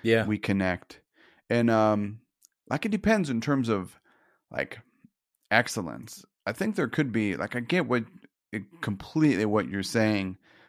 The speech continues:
Speaker 2: Um, and, like, I think of Mother Teresa, like,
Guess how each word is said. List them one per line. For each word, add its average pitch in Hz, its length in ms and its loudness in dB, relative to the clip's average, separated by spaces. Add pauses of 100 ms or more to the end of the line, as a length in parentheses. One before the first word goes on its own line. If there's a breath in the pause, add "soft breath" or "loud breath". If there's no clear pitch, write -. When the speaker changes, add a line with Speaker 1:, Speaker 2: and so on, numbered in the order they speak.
Speaker 2:
Um, 95 640 0 (400)
and, 104 440 0 (440)
like, 113 140 2
I 131 100 6
think 135 240 0
of 107 120 4
Mother 113 360 4
Teresa, 107 760 0 (540)
like, - 320 -6